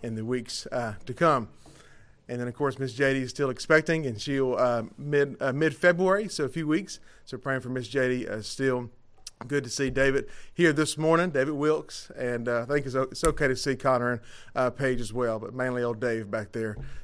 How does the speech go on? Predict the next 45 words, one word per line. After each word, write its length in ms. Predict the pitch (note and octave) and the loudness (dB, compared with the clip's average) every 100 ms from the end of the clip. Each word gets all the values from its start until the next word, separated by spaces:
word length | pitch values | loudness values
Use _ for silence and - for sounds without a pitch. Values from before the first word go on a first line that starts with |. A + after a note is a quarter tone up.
| - | -6
So 120 | C3+ | -4
it's 120 | B2+ | 0
just 180 | F3+ - | 0 4
good 140 | E3+ | 2
to 80 | D3+ | 4
see 220 | - D#3+ | 2 2
just, 320 | C#3 C#3+ C#3 | 2 -2 0
uh, 120 | C#3 C3 | 2 4
new 160 | D3+ | 4
life 360 | D3 D3+ C#3+ - | 6 6 4 0
in, 140 | C#3 | -4
in 140 | B2 C3+ | -4 -4
our 80 | |
church 280 | A#2+ D3+ C#3 | 0 0 0
family, 380 | - C#3+ C#3 C3+ | 0 0 0 -4
and 80 | B2 | -6
so 80 | B2+ | -8
just 220 | C#3 A#2+ | -12 -6
pray 140 | D3 C3+ | -2 -2
for 140 | C3+ | -2
these 200 | C3 B2 | -6 -2
young 200 | C3 B2+ | -2 -2
families, 500 | - C3 B2+ B2 - - - - _ | -2 -2 0 -2 -6 -14 -20 -20 _
um, 480 | A#2+ A#2 A2+ G#2 G#2 | -2 -2 -4 -8 -10
and 120 | B2 A#2 | -10 -8
just 260 | A#2+ - | -8 -6
that, 180 | A#2+ G#2 | -6 -6
that 100 | A#2 | -6
God 260 | A#2+ B2 A#2+ | -2 -2 -2
would 120 | G#2+ | -2
be, 340 | B2 A#2+ A2 - | 0 0 -2 -4
um, 300 | A#2+ A2 G#2 - - - - | -4 -4 -8 -14 -20 -20 -8
a 40 | |
very 200 | A#2+ C3 | 0 0
high 160 | B2 C#3 | 2 -2
place 280 | A#2+ D3 C3+ | 0 -2 -2
of 120 | C3 | 2
honor, 400 | C#3 C#3+ D3 C3+ | 4 4 2 -4
uh, 120 | C#3 B2 | -4 -4
in 120 | B2+ | -2
those 200 | C3 C3 | -4 0
families, 500 | D#3+ F3 G#3+ G#3 - | 2 2 0 -4 -8
and 100 | A#2 | -8
that 100 | A#2 | -4
they 260 | B2+ B2+ B2 | 0 0 0